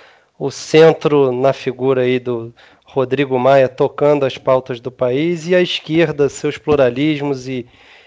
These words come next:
e desafios. E é por isso mesmo que eu chamei o Miguel. É, o Miguel é uma pessoa que já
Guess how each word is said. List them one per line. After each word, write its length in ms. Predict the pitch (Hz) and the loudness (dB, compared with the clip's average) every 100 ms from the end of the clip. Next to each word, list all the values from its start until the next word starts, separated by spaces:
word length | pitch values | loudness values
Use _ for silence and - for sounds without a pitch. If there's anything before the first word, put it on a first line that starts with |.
| _ | _
e 100 | 139 | -10
desafios. 720 | 131 139 147 127 - 180 180 | -6 0 0 0 0 2 2
E 40 | 190 | 0
é 40 | |
por 180 | 190 214 | 2 2
isso 220 | 240 226 | 2 4
mesmo 240 | 202 185 | 4 2
que 100 | 185 | -2
eu 40 | 190 | -4
chamei 300 | - 160 160 | 0 0 0
o 60 | |
Miguel. 500 | 160 135 131 160 185 - _ _ _ _ _ _ - - _ _ _ - | 0 -2 2 2 0 -8 _ _ _ _ _ _ -20 -20 _ _ _ -14
É, 340 | 151 127 120 | -4 0 0
o 80 | 120 | 0
Miguel 720 | 120 120 123 131 131 123 113 _ _ _ | -2 -2 2 4 4 0 -4 _ _ _
é 100 | - | -4
uma 120 | 127 127 | -2 -2
pessoa 520 | 127 117 - 131 123 | -6 -6 -4 -2 -2
que 140 | - | -4
já 460 | 117 127 127 123 | -4 0 2 2